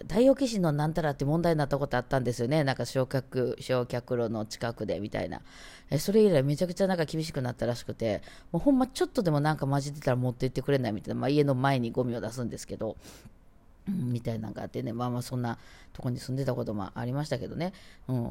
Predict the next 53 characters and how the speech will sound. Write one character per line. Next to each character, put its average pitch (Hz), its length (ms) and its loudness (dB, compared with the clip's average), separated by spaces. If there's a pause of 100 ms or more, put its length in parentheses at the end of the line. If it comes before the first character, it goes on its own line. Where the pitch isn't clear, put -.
ん。 - 40 -8
で、 339 180 0
ま 247 140 2
あ、 190 40 2
ま 165 140 2
た 147 100 2
大 147 80 2
阪 139 140 0
市 139 80 -4
内 127 100 0
戻 120 160 -2
っ 113 40 -4
て - 100 -10
き - 60 -10
て、 - 80 -10
大 - 120 -8
阪 226 200 -4
市 - 20 -10
内 320 100 -6
戻 156 180 0
っ 147 40 -4
て 156 100 -2
き 151 60 -10
た 131 100 0
ら 113 60 0
も 127 180 -2
う - 20 -2
ね、 131 100 -2
あ 117 100 0
れ 131 120 -2
さ、 110 200 -4
あ 113 60 -4
の、 - 280 -10
あ - 220 -12
の、 - 160 -10 (300)
都 139 100 0
会 170 200 2
の 226 80 2
サ 139 160 -2
バ 180 120 2
ン 226 40 2
ナ 170 80 4
み 123 60 2
た 120 80 -2
い 117 40 0
な 117 40 0
も 120 100 -2
ん 110 40 -2
で 107 60 -2
す - 60 -6
か 95 80 -4
ら 101 40 -2
ね。 110 160 -4